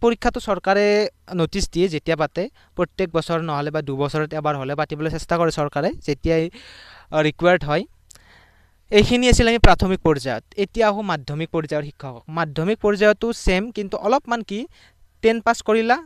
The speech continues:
তাৰপিছত টুৱেলভ পাছ কৰিলা যিকোনো এটা ষ্ট্ৰী-, অ, ষ্ট্ৰীমত, আৰু তাৰ পিছত তুমি গ্ৰেজুৱেশ্যন কৰিব লাগিব। মাধ্যমিক পৰ্যায়ৰ বাবে গ্ৰেজুৱেশ্যনটো লাগিবই। গ্ৰেজুৱেশ্যন তুমি বি এছ চি কৰিব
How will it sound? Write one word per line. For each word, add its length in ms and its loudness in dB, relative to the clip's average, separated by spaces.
তাৰপিছত 360 -6
টুৱেলভ 240 2
পাছ 200 0
কৰিলা 280 0
যিকোনো 320 -4
এটা 140 0
ষ্ট্ৰী-, 320 -2
অ, 460 -2
ষ্ট্ৰীমত, 400 -2
আৰু 220 2
তাৰ 240 4
পিছত 260 6
তুমি 180 -6
গ্ৰেজুৱেশ্যন 600 4
কৰিব 320 -4
লাগিব। 220 -10
মাধ্যমিক 560 -6
পৰ্যায়ৰ 320 0
বাবে 160 -6
গ্ৰেজুৱেশ্যনটো 760 -2
লাগিবই। 480 -4
গ্ৰেজুৱেশ্যন 460 -4
তুমি 140 0
বি 180 0
এছ 120 4
চি 120 0
কৰিব 200 6